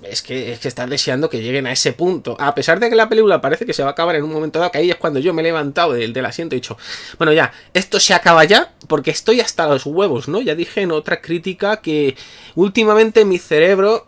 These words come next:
se desconecta, ¿no? Entra en un modo de hibernación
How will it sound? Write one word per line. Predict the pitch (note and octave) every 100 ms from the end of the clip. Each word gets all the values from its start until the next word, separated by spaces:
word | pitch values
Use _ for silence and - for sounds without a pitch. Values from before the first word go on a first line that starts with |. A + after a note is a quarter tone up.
| -
se | - - D#3
desconecta, | D3 - - C#3+ A#3+ - A#2+
¿no? | D#3 G3
Entra | D3+ E3+ - G3
en | F3+
un | F3
modo | F3 F#3
de | F3+ E3
hibernación | D3+ D#3 C#3 C#3+ D3 - A3